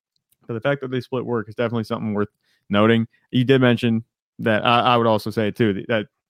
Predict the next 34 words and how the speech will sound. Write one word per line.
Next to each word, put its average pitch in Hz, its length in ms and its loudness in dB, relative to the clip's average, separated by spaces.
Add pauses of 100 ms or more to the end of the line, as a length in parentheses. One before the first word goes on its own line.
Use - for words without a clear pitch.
(120)
Kenneth 131 220 0
Walker 120 260 2
was 113 160 0
a 107 60 -2
little 113 180 2
banged 120 240 0
up 117 100 -2
coming 123 200 -2
in 120 60 0
this 117 120 -4
one. 127 180 -2 (200)
So 143 120 0
I 127 80 4
think 156 160 -2
next 135 260 -2
week, 151 200 0
if 120 120 -4
it 117 40 -4
goes 123 160 2
back 117 200 0
to - 60 -20
Kenneth 123 200 -2
Walker, 117 260 -2
I - 40 0
wouldn't 101 160 -2
be 104 80 -4
surprised. 92 460 -4 (260)
But 117 220 4
I 127 140 4
would 147 240 4
be 139 120 4
surprised, 110 600 0
I 120 140 0
think, 110 320 -4